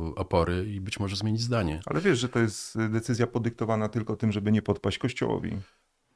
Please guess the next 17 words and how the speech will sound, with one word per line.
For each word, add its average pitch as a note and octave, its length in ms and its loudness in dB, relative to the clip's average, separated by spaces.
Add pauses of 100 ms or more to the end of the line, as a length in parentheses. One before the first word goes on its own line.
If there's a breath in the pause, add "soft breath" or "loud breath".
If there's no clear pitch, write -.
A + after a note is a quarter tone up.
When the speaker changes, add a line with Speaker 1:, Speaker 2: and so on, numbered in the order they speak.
(640)
Speaker 1:
Tak. E2+ 300 -6
Speaker 2:
Bo A#2 80 4
Kościół B2+ 340 4
ma A2+ 100 6
fobię, A2 460 2 (100)
seks - 500 0
dla G#2+ 140 4
Kościoła, G2+ 800 0
e, - 440 -4
jest - 400 -4 (380 loud breath)
wynaturzeniem, G#2+ 640 4
wolno G#2+ 280 6
tylko A2+ 320 2
urządzać G2+ 480 0
orgie F#2+ 320 0
na F#2 100 0
plebanii, F#2+ 640 0